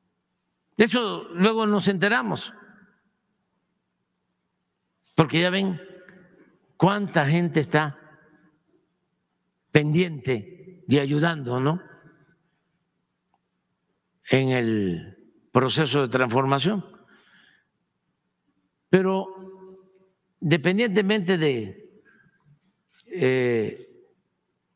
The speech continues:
lo que diga, este, la introducción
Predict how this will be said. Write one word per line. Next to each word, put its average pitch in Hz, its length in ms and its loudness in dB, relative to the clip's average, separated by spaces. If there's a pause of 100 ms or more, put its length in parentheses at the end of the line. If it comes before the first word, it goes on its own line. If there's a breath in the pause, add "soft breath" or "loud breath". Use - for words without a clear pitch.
(220)
lo 135 220 0
que 147 160 2
diga, 147 500 -2 (960)
este, 120 560 -2
la 127 140 0
introducción 135 800 0